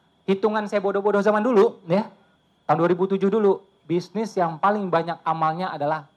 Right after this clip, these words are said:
T K, taman kanak-kanak menurut saya. Karena apa? Disitulah anak-anak belajar wudhu, belajar Al-Fatihah, benar nggak? Belajar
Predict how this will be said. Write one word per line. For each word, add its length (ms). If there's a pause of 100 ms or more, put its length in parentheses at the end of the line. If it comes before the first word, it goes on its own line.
(100)
T 160
K, 320
taman 240
kanak-kanak 400
menurut 220
saya. 180 (300)
Karena 260
apa? 240 (320)
Disitulah 480
anak-anak 480
belajar 320
wudhu, 380 (720)
belajar 320
Al-Fatihah, 560 (160)
benar 160
nggak? 220 (500)
Belajar 340